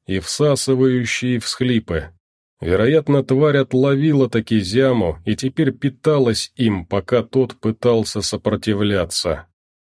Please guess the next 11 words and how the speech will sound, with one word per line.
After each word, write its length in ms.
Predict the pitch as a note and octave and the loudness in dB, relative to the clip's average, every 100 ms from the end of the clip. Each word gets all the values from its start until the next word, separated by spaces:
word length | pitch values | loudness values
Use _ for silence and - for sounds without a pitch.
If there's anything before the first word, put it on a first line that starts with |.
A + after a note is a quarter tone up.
| _ - | _ -4
«Я 260 | F#2 C3 | 2 2
вниз!» — 640 | D3 F3+ F#3+ D#3 F#2 - _ - | 2 4 4 4 0 -4 _ -4
рявкнул 580 | G2 G#2 - A2 G#2 G2+ | 0 0 0 0 0 0
Серый, 400 | - C#3 A#2+ F2+ | 0 2 2 -2
спрыгивая 640 | - C#3 D3+ C3 B2+ B2 | -4 -2 2 2 2 0
сквозь 380 | A#2 A#2+ C3+ C3 | -2 0 0 0
прореху 580 | - A#2+ C3 B2+ A2+ G#2+ | 0 2 2 2 0 -4
в 100 | - | -2
крыше 480 | C3+ D3+ C#3+ F#2 | -2 0 -2 -2
на 120 | E2+ A2 | -2 0
чердак. 580 | B2 A#2 G#2 F2 - | 0 -2 0 -2 -4